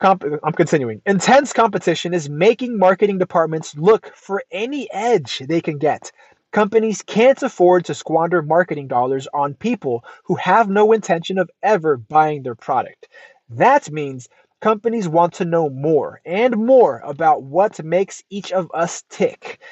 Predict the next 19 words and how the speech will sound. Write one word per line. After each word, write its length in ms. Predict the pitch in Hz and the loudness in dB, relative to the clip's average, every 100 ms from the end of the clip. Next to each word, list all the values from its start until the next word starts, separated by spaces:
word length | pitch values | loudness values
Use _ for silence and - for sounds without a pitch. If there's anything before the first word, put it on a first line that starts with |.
| - - - | -20 -8 2
our 240 | 147 160 | 4 4
motivations, 840 | 160 170 165 180 196 - 113 107 | 4 0 2 4 4 0 -14 -16
behavior, 800 | 110 156 120 190 220 160 117 101 - | -10 -10 -4 2 4 2 -4 -14 -6
attitudes, 640 | 175 196 185 - 120 110 - _ - | 0 0 -2 -6 -14 -14 -20 _ -8
and 340 | 170 202 185 | -2 0 0
buying 320 | 151 196 208 | 2 4 2
habits. 520 | 147 151 117 92 - _ _ _ _ - | -2 -6 -6 -10 -20 _ _ _ _ -8
The 80 | 151 | -4
good 280 | 160 302 | 2 2
news 440 | 302 160 135 127 - _ _ | 2 0 -2 -6 -14 _ _
is 160 | - 170 | -2 0
that 180 | 160 156 | 0 0
companies 560 | 190 190 208 208 202 | 0 0 -2 -2 -4
can 240 | - 180 160 | -8 -6 -2
give 180 | 170 160 | 0 0
us 160 | 160 | -2
highly 520 | - - 185 233 151 | -6 0 4 4 2
customized 640 | 120 190 196 - 185 185 185 | -4 -4 -4 -4 0 2 0
services 600 | - 214 175 - 147 143 | 2 2 2 -2 -8 -10